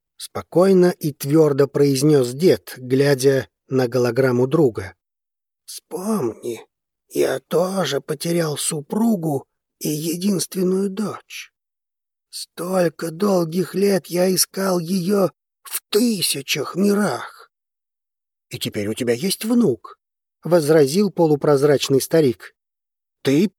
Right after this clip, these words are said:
полон надежд на будущее. А я? Что останется мне? Скорбь и траур? Кануть в лету и забвение?» «Ты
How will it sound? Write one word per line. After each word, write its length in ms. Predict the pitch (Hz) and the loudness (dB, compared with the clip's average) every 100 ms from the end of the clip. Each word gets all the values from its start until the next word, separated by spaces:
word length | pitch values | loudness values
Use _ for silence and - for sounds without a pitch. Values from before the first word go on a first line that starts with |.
| _ | _
полон 340 | 139 143 180 196 | 4 6 6 4
надежд 540 | 214 214 226 - - | 4 2 2 0 -2
на 120 | 123 | -2
будущее. 640 | 117 110 107 - 110 107 - _ _ _ _ | -2 -2 -2 -4 -6 -10 -14 _ _ _ _
А 160 | 110 101 | -8 -6
я? 300 | 98 117 - _ _ _ _ _ _ | -4 -6 -8 _ _ _ _ _ _
Что 360 | - - 120 101 | -12 -4 -2 -4
останется 600 | 98 - 127 139 - 190 | -8 -8 -8 -4 -4 0
мне? 360 | 214 202 110 - _ _ _ | 0 0 -2 -12 _ _ _
Скорбь 720 | - - - 165 208 180 - - _ _ - | -8 -6 2 2 2 -2 -8 -20 _ _ -16
и 100 | 143 | -14
траур? 800 | - 135 151 202 131 - - - _ _ _ _ - | -4 -2 0 -2 -4 -10 -20 -20 _ _ _ _ -12
Кануть 440 | 107 117 127 - | -8 -6 -6 -6
в 100 | 120 | -4
лету 320 | 113 127 - | -2 -2 -4
и 180 | - 156 | -10 -6
забвение?» 840 | 120 117 110 117 190 226 147 - _ _ _ _ _ _ _ _ _ _ _ _ _ _ _ _ _ _ _ _ | -4 -6 -4 -2 0 0 -2 -8 _ _ _ _ _ _ _ _ _ _ _ _ _ _ _ _ _ _ _ _
«Ты 600 | 127 160 214 202 190 160 | -6 -4 -2 -4 -6 -10